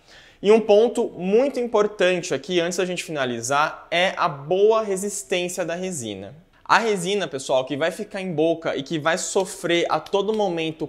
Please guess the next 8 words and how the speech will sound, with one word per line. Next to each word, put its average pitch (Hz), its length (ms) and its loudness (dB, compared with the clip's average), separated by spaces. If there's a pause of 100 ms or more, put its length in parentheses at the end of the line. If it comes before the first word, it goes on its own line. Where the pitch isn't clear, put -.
(140)
carga 190 400 0
mastigatória, 135 1120 0
ela 143 160 4
precisa 226 720 -4
ter 196 320 0
uma 202 180 -4
boa 196 240 -2
resistência. 139 840 -8